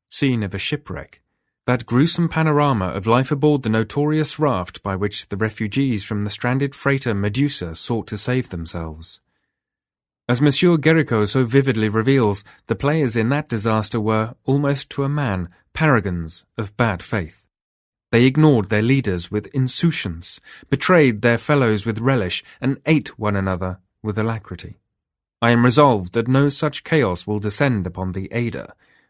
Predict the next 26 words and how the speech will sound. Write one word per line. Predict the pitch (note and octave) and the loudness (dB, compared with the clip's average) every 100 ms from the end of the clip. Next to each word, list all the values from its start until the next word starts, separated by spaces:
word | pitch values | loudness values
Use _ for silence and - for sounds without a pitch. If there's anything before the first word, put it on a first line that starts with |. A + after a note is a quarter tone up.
| _ | _
We | G#2+ | 0
are | G#2+ | 2
not | A#2+ C#3 G2 - _ _ - | 4 4 2 -6 _ _ -6
orgiasts. | A2+ G2+ F2 G#1+ - - - _ _ _ - | -4 -4 -6 -8 -14 -20 -20 _ _ _ 2
We | A2+ | 4
are | B2 | 6
not | D3 E3 - _ _ _ | 6 4 -2 _ _ _
beasts. | C#3 A2+ - - - - - _ _ _ _ _ _ _ _ _ - | -2 -2 -6 -10 -6 -6 -8 _ _ _ _ _ _ _ _ _ -8
We | G2 | -4
are | F2+ | -2
not | F2+ A2+ F#2 - - _ _ _ _ | -2 -2 -4 -8 -18 _ _ _ _
French. | - - F#2 C2+ - - - _ _ _ _ _ _ _ _ _ _ _ _ _ _ _ _ _ - | -12 -6 -6 -8 -14 -18 -20 _ _ _ _ _ _ _ _ _ _ _ _ _ _ _ _ _ -2
Fourth | - C#3+ D3+ | 4 4 4
of | E3 | 2
May, | E3+ B2+ | 4 4
nineteen | G#2 G#2 G2+ G#2+ G2+ | 4 2 0 -2 -2
twelve. | A2 G2+ D#2+ D#2 - - _ _ _ - | -2 -2 -4 -10 -18 -20 _ _ _ -2
Latitude | A#2 - A#2 C3+ C3+ | -2 0 0 2 2
twenty-nine | C3+ A#2 G#2 G#2 A#2 C3+ | 0 -2 -2 0 4 4
degrees | B2+ A#2 A2+ A2 | 2 2 2 0
fifty-five | - B2+ - A#2 C3+ C#3 G2+ | -4 -6 -6 -4 0 0 0
minutes | G#2 G#2 G2+ - | 0 0 0 0
north, | B2 A2 G2+ - - _ - | 2 2 0 -6 -20 _ 4
longitude | B2+ D3 D3 E3 D3+ | 4 4 4 4 4
fifty-four | - C#3+ - C3+ F3+ D#3 | 2 -2 -2 0 4 4
degrees | G#2 G#2 G#2 G2+ | 2 0 0 -2